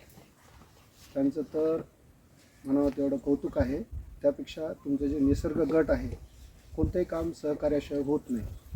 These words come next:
एका माणसाने काही होत नाही. आणि ज्यावेळेस आईवडिलाची ओळख आपल्या मुलाकडून होते, त्यावेळेस आई असो या वडील असो, त्याची छाती अजून तेवढी होते. कारण कोणी जात असलं तर म्हणते, "हे कोणाची आई आहे?"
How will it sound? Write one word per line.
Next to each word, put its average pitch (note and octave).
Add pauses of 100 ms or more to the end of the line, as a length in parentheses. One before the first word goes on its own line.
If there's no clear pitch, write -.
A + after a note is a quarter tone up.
(300)
एका D#3+
माणसाने D#3
काही C#3
होत B2+
नाही. C3 (460)
आणि C#3
ज्यावेळेस F3+ (460)
आईवडिलाची F3+ (1000)
ओळख F3+ (540)
आपल्या D#3+
मुलाकडून F3+
होते, D#3 (580)
त्यावेळेस E3
आई D#3
असो E3+
या D#3+
वडील D3
असो, C#3+
त्याची -
छाती -
अजून C#3+
तेवढी D3+
होते. B2+ (800)
कारण D3
कोणी E3
जात E3+
असलं E3+
तर F3
म्हणते, D#3
"हे C#3+
कोणाची E3
आई C3
आहे?" A2+